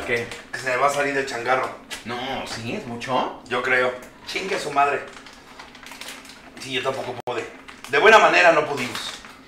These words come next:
Speaker 2: ¿Tienen una amiga pendeja en la cocina? Aparte de mí. <laughs> Etiquétenla. Etiquétenla.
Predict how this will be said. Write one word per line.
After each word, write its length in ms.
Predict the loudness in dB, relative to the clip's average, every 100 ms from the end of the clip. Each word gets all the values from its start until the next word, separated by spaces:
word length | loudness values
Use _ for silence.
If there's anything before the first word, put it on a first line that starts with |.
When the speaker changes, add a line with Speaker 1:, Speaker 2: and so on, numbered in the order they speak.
| -20 -20 -18 -18 -16 -16 -16 -14 -6
Speaker 2:
¿Tienen 200 | 4 8
una 80 | 8
amiga 300 | 8 6 6
pendeja 540 | 4 4 6 6 6 6
en 60 |
la 120 | 4
cocina? 340 | 2 -2 0 0 0 -2 -4 0
Aparte 320 | 4 6 8
de 100 | 8
mí. 280 | 8 6 4 0 0 4 4 8 8 10
<laughs> 720 | 10 10 8 8 -2 -8 2
Etiquétenla. 720 | 4 4 6 6 6 4 4 0 -6 2
Etiquétenla. 1200 | 8 10 10 8 4 4 6 6 6 2 4 4